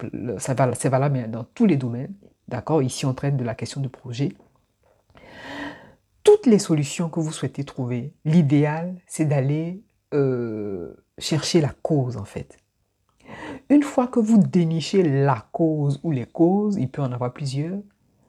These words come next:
à partir de ce moment-là, vous pouvez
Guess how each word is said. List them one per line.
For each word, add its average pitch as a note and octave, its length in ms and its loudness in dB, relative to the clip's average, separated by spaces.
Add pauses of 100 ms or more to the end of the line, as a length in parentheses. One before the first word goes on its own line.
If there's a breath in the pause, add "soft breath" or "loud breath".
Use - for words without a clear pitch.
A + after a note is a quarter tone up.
(360 loud breath)
à G3 100 2
partir F#3 340 -2
de F3 80 2
ce E3+ 160 -6
moment-là, E3 540 -2
vous E3 120 -2
pouvez E3+ 460 -2